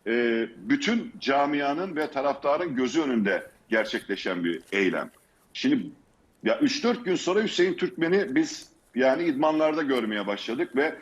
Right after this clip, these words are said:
hiçbir şey olmamış gibi, e, yoluna devam ediyor. Ya kulüplerin bazı değerleri vardır. Bu değerler bir manzumeden oluşur.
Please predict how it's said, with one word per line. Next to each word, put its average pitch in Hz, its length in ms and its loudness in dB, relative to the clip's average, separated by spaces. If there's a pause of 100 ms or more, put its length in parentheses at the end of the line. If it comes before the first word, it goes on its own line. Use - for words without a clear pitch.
(200)
hiçbir 143 280 -2
şey 165 160 0
olmamış 156 460 2
gibi, 151 300 4 (440)
e, 120 100 2
yoluna 143 540 4
devam 147 240 4
ediyor. 92 300 -6 (440)
Ya 110 140 -6
kulüplerin 202 540 -2 (140)
bazı 135 360 2
değerleri 143 440 2
vardır. 101 400 0
Bu 117 120 -6
değerler 127 440 2
bir 123 120 2
manzumeden 120 580 2
oluşur. 104 380 -2